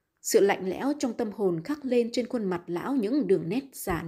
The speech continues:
nua, vuốt nhọn cái mũi sắc lẹm, bóng hẹp đôi gò má và làm cứng nhắc dáng đi của lão, khiến đôi mắt lão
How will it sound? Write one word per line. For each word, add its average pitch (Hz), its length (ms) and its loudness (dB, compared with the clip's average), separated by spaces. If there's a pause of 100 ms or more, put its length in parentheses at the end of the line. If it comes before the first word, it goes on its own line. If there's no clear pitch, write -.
nua, 220 220 -4 (640)
vuốt 359 180 2
nhọn 190 320 -2
cái 277 140 0
mũi 285 280 4
sắc - 300 -4
lẹm, 170 320 -4 (680)
bóng 202 320 0 (120)
hẹp 196 240 -4 (160)
đôi 254 160 2
gò 180 220 -2
má 165 220 -4 (600)
và 233 80 2
làm 214 260 2
cứng 269 280 0
nhắc 339 220 0
dáng 269 300 -2
đi 226 300 0
của 180 100 0
lão, 160 320 -4 (880)
khiến 240 540 2
đôi 208 120 4
mắt 233 200 -2
lão 233 320 0